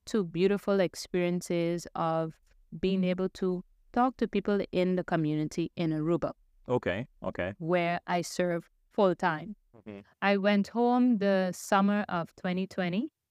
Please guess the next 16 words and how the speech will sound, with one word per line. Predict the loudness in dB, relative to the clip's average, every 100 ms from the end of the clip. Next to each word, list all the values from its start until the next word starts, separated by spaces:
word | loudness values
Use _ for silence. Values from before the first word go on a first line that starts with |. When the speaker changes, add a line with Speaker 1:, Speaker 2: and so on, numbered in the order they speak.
| _ _ _ _ -4
Speaker 1:
and | -2 0 0 -2
I | 0 0
needed | 2 2 2
a | 2
break. | 0 -4 -4
I | -2 -4
was | -4 -12 _ _ _ _ -2
quite | 2 2 2
tired, | 0 0 0 -2 -4 -6 _ _ _ -6
um, | -2 0 -2 -2 -4 -8 -12 _ -2
after | -2 0 0
running | 4 4 2 0
all | 0 0
that | 0 0
marathon. | -2 -2 -2 -2 -2 -2 -6 _ _ _ -8
And | -2 0 0 0 -2 -2 -4